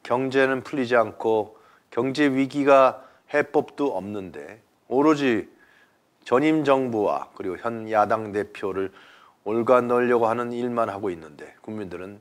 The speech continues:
힘들어지고 피폐해지고 국민의 삶은 완전히 파괴되고 있습니다. 무식하게 밀어붙이고 있습니다. 정말 무식합니다. 어떻게 상식과 합리성을 갖고 있는 사람이라면 이렇게까지 밀어붙일까요?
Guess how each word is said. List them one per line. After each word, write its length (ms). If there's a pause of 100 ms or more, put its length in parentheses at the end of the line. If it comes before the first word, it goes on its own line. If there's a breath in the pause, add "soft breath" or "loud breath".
힘들어지고 640
피폐해지고 680 (500 soft breath)
국민의 300
삶은 540 (180)
완전히 340
파괴되고 520
있습니다. 420 (880 soft breath)
무식하게 580
밀어붙이고 580
있습니다. 460
정말 400
무식합니다. 680 (640 soft breath)
어떻게 200
상식과 500
합리성을 600
갖고 280
있는 160
사람이라면 520 (420 loud breath)
이렇게까지 580
밀어붙일까요? 640